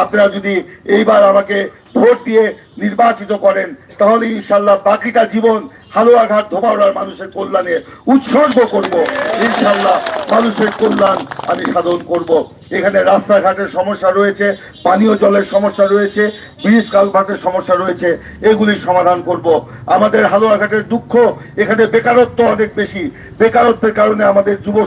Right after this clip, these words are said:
সমাজ বিপথে চলে যাচ্ছে, তারা মাদকাসক্তির মধ্যে চলে যাচ্ছে, হতাশার মধ্যে চলে যাচ্ছে। এই জন্য পরিবারে পরিবারে অশান্তি সৃষ্টি হচ্ছে। ইনশাল্লাহ আমি যদি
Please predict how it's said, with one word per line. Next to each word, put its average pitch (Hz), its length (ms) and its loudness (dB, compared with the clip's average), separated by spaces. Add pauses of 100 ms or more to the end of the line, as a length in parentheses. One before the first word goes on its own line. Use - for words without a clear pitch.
সমাজ 196 280 2 (1120)
বিপথে 254 440 4
চলে 202 240 0
যাচ্ছে, 190 280 -2 (400)
তারা 226 260 4
মাদকাসক্তির 220 720 0
মধ্যে 202 260 -6
চলে 196 180 -4
যাচ্ছে, 185 260 -2 (360)
হতাশার 247 500 2
মধ্যে 214 180 0 (100)
চলে 196 200 -6
যাচ্ছে। 180 260 -4 (420)
এই 240 120 2
জন্য 247 180 2 (160)
পরিবারে 233 380 2 (100)
পরিবারে 208 320 0 (100)
অশান্তি 196 320 -2 (100)
সৃষ্টি - 320 -14
হচ্ছে। 170 240 -6 (460)
ইনশাল্লাহ 208 540 2 (420)
আমি 196 160 0 (100)
যদি 202 160 -4